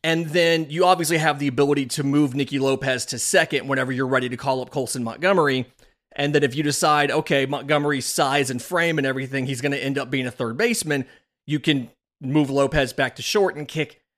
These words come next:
kick Colson Montgomery out to third base. So I think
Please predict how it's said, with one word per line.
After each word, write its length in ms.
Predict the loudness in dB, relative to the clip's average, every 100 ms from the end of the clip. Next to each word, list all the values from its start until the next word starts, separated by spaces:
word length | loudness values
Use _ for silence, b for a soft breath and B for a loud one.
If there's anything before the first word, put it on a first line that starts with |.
| _ -8
kick 160 | -4 2
Colson 260 | 2 2
Montgomery 360 | -2 0 0 0
out 80 | -4
to 80 |
third 240 | -6 -6 -6
base. 240 | -8 -6
So 480 | -2 4 6 4 0 _ _ b b -4
I 140 | -2
think 440 | -2 -2 -2 -2